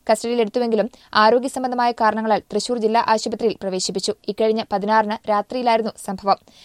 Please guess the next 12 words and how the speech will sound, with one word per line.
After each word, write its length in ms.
കൊലപാതകത്തിന് 580
ശേഷം 260
തെറ്റിദ്ധരിപ്പിക്കാൻ 680
ബാബുവിനെ 520
കാണാനില്ലെന്ന് 600
കാട്ടി 260
സാബുവും 560
അമ്മ 200
പത്മാവതിയും 580
ചേർന്ന് 280
ചേർപ്പ് 360
പോലീസിൽ 400